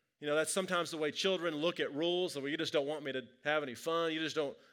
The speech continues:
care about what my needs are," right? I mean, Israel could respond that way and go, "Well, what are all these rules for? Like, what are, why you got all these laws, God? Like, just let us be who we're gonna be." Or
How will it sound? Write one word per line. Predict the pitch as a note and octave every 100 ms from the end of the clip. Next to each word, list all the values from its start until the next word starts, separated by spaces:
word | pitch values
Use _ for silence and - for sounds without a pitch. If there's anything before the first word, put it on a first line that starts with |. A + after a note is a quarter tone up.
| _
care | - E3+ E3+
about | D#3+ D3+
what | D3+ C#3+
my | D3 E3
needs | E3 E3+ D3+
are," | E3 E3 E3+ E3
right? | E3 E3
I | D3
mean, | D3+
Israel | G3 G#3 F#3+
could | F3+
respond | D3+ C#3 - D#3+ G3 F#3+ D3+ - -
that | D3+ D#3 C3+
way | D3+ F#3 D3 F#3 - - _ _ -
and | D#3+
go, | D#3 D3+
"Well, | F#3
what | A3 C4
are |
all | B3+
these | G#3+ F#3
rules | C#3+ A3+ G#3+ -
for? | D#3 A#2+ G#2
Like, | D3+
what | F#3+ A3+
are, |
why | F#3 G#3+
you | A3
got | G#3+
all | G#3+
these | F3+
laws, | D#3 G3+ G3 C#3
God? | D#3 F#3
Like, | F3+
just | -
let | G#3+
us | F#3
be | F#3+
who | G#3 F#3+
we're | F3+
gonna | F3
be." | C3+ A#3 G3 - _ _ _ _ _ _ _ _ _ _ _ _ _ _ _ _ _ _
Or | - D#4 B3+ G3 A3+